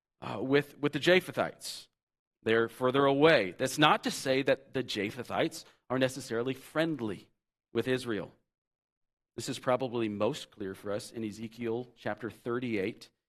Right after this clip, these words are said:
which is a parallel to Revelation chapter twenty. In that chapter, in those chapters, you will find a man or a group of people or a city or something, we're not sure what, but Gog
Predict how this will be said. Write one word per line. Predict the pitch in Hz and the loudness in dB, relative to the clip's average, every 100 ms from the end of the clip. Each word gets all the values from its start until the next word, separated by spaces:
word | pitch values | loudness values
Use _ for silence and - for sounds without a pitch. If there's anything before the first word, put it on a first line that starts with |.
| _ _ _ _ _ | _ _ _ _ _
which | - 117 | -12 -8
is | 98 | -6
a | 101 | -6
parallel | - 101 95 95 | -8 -8 -6 -6
to | 104 | -6
Revelation | 98 95 95 92 98 | -4 -4 -4 -6 -8
chapter | - 87 - | -10 -12 -12
twenty. | - 117 82 - _ _ _ _ _ _ _ _ - | -10 -8 -8 -12 _ _ _ _ _ _ _ _ 4
In | 180 220 | 4 4
that | 151 156 170 - _ | 4 6 6 2 _
chapter, | - 170 151 - 107 | 0 0 0 -4 0
in | |
those | 120 156 | 0 0
chapters, | - 107 92 101 104 | -2 -4 -4 -6 -6
you | 123 | -4
will | 160 | -4
find | 175 107 92 113 | -4 -6 -6 -4
a | 117 | -4
man | 95 98 113 120 - | -4 -6 -8 -10 -8
or | 101 95 | -4 -4
a | 95 95 _ - | -4 -8 _ -8
group | 127 123 | -8 -8
of | 98 | -14
people | - 101 104 135 - _ _ | -16 -10 -6 -8 -10 _ _
or | 90 92 | -8 -6
a | 87 | -6
city | - 113 110 101 | -6 -4 -4 -6
or | |
something, | 85 139 131 95 | -6 -8 -6 -6
we're | 104 | -4
not | 127 | -4
sure | - 135 | -4 -6
what, | 78 95 - - - | -4 -6 -8 -16 -8
but | - 123 | -6 4
Gog | 151 175 226 | 8 10 8